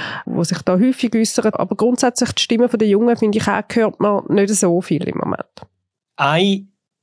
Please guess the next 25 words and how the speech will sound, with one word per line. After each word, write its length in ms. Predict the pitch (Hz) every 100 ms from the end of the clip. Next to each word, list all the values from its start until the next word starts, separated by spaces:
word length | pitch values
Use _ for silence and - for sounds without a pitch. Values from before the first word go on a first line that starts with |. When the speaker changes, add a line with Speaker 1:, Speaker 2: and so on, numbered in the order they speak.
| -
Speaker 2:
interessante 1000 | 156 151 123 120 - 147 175 - 180 175
Altbundesrätin 960 | 151 156 160 160 160 156 135 117 127 107
haben 140 | 104
wir 80 | 98
nicht 320 | 101 117 -
gehört 340 | - 156 156 -
bis 220 | 165 160
jetzt. 520 | 160 196 202 - - 120
Das 160 | 113
ist 260 | 110 104 120
Evelyn 400 | 120 113 113 107
Wittmer-Schlumpf. 720 | 120 - 101 - 120 185 -
Sie 240 | - 147
wäre 220 | 127 110 104
aus 220 | 101 -
zwei 320 | - 101 117
Gründen 340 | 117 143 156
interessante 720 | 147 156 139 123 135 143 - 156
Stimme. 340 | - 165 127
Erstens 360 | 110 - 110 104
mal 200 | 98 98
ist 180 | 98
sie 120 | - 95
Finanzministerin 1120 | 95 90 117 113 135 139 143 - 151 147 156
gewesen 380 | - 170 196